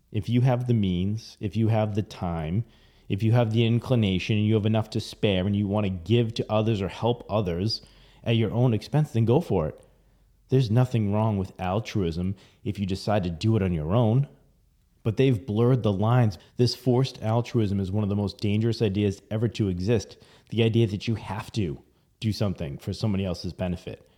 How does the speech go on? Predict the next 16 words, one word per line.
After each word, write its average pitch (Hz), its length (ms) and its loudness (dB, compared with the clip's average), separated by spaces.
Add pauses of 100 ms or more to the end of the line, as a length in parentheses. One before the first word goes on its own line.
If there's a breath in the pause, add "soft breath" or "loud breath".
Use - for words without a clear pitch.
(220 soft breath)
at 113 200 -4
your 117 180 0 (140)
own 117 180 0
expense. - 640 -10 (800 soft breath)
This 135 200 2
ideology 120 840 2
is 98 200 -6
responsible 110 560 -2
for - 220 -4 (120)
all 104 580 0
of 90 120 -8
the 95 100 0
atrocities 98 680 -2
in 92 60 -2
human 92 240 -2
history. - 460 -8